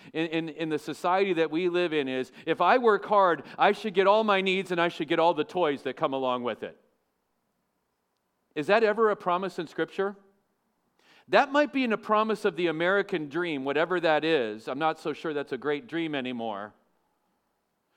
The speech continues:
But that's not the promise of Scripture. We're not commanded ever to seek wealth. Now, let me say this. Is wealth evil?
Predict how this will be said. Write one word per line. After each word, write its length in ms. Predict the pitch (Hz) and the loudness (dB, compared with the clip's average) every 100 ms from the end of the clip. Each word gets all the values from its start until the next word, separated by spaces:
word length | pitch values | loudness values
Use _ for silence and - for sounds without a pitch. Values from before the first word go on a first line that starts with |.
| - | -8
But 100 | 156 | 2
that's 240 | 202 208 | 2 2
not 160 | 240 226 | 0 0
the 80 | 220 | 0
promise 440 | 214 208 202 - | 0 -2 -2 -8
of 80 | 190 | -6
Scripture. 500 | - 190 - 180 117 - _ _ _ _ _ _ _ _ | -2 -2 0 0 0 -10 _ _ _ _ _ _ _ _
We're 120 | 180 | 2
not 220 | 269 262 262 | 4 4 2
commanded 480 | 240 220 240 226 | 0 0 0 0
ever 280 | 196 220 208 | 0 0 0
to 120 | - 185 | -2 -6
seek 380 | - 208 180 | -6 -8 -6
wealth. 560 | 175 175 135 - - _ _ _ _ _ _ _ _ _ _ _ _ _ _ _ - | 0 0 0 -4 -18 _ _ _ _ _ _ _ _ _ _ _ _ _ _ _ -6
Now, 260 | 151 156 - _ _ _ _ _ - | -2 -2 -4 _ _ _ _ _ -14
let 140 | 160 | -10
me 100 | 175 | -8
say 220 | 160 170 139 | -6 -4 -4
this. 260 | 127 87 - _ _ _ _ _ _ _ _ _ _ | -4 -8 -16 _ _ _ _ _ _ _ _ _ _
Is 160 | 151 123 | -8 -4
wealth 300 | 151 175 175 | 0 0 -2
evil? 540 | 170 175 170 226 220 | -6 -2 0 0 -4